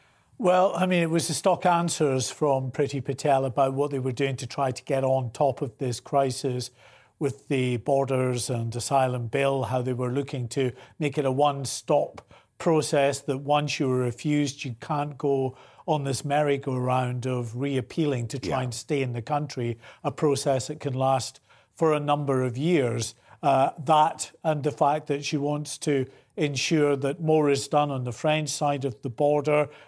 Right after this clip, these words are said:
Speaker 1: uh, to work closer with the French counterparts.
Speaker 2: Oh, really?
Speaker 1: Yeah. <laughs>
Speaker 2: Great.
Speaker 1: So, anyway, look, these,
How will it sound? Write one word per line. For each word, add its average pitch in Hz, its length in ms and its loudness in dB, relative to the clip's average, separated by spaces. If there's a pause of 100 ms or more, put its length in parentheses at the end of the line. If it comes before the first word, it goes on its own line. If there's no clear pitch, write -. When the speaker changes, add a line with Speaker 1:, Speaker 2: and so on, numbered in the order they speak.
Speaker 1:
uh, 131 200 0
to 143 120 -4
work 151 320 0
closer 156 380 0
with 131 140 0
the 131 100 -2
French 139 340 -4
counterparts. 139 880 0 (160)
Speaker 2:
Oh, 135 140 2
really? 147 380 0
Speaker 1:
Yeah. 143 220 0 (360)
<laughs> - 340 -20
Speaker 2:
Great. 87 320 -4
Speaker 1:
So, 143 380 0 (360)
anyway, 151 380 2
look, 175 400 0 (160)
these, 190 360 0